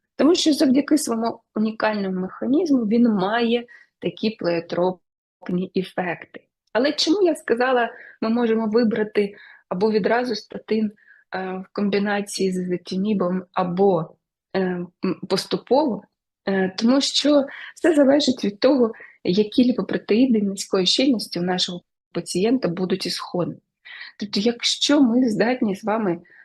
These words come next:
лише статином середньої інтенсивності довести до цільових рівнів ліпопротеїди низької щільності наших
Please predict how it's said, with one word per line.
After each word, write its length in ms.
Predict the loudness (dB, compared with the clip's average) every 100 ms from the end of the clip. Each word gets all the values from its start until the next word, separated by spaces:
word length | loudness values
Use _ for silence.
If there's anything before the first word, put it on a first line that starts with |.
| -20 -20 -16 -8 0
лише 680 | 2 2 2 2 2 0 -8 -10
статином 560 | -6 -2 2 4 4 2
середньої 420 | -2 2 4 2
інтенсивності 800 | 0 -4 -4 -2 0 0 -6 -8
довести 540 | -4 0 2 2 -2 -4
до 140 | -2
цільових 540 | -4 -4 -2 0 -2 0
рівнів 420 | 0 0 0 -4 _ -20 -20 -6
ліпопротеїди 720 | -2 -2 -6 -6 -2 0 0
низької 380 | 0 -2 -4 -2
щільності 480 | -2 -4 -4 -10 -10
наших 300 | -8 -8 -8